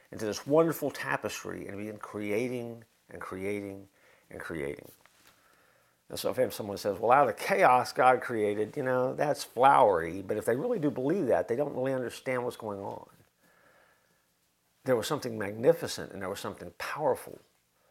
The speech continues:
Um, we might use the word today chaotic to describe it because we would have no other reference point for it. But behind it all was a God who was moving and doing what he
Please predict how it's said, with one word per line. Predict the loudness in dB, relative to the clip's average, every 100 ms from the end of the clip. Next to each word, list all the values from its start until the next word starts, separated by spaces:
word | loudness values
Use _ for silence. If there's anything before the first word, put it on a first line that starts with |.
| _ _ _ _ _ -16
Um, | -16 -16 -20 _ -12
we | -2 0
might | 2 2 0
use | -2 -4 -4
the | -2
word | -2 0
today | 4 6 6
chaotic | 0 0 4 4 4 -2
to | -6
describe | -8 -4 -4 -4 -6
it | -8 -10
because | -10 -6 -4
we |
would | -4 -2
have | -2 -2 0
no | 2 4
other | 2
reference | 0 0 0 -4 -12
point | -12 -12 -12
for | -14 -14 -16
it. | -20 -20 _ _ _ _ _ _ _ -8
But | -4
behind | -2 2 2 4
it |
all | 6 8 6
was | 4 -4
a |
God | -4 0 4 4 2
who | -2
was | -6 -8
moving | -4 0 0 0 -2
and | -6 -6
doing | -4 -2 -2 -4 -6 -12 _ _ _ _
what | -4 -4 -4
he | -4 0 2 0 -4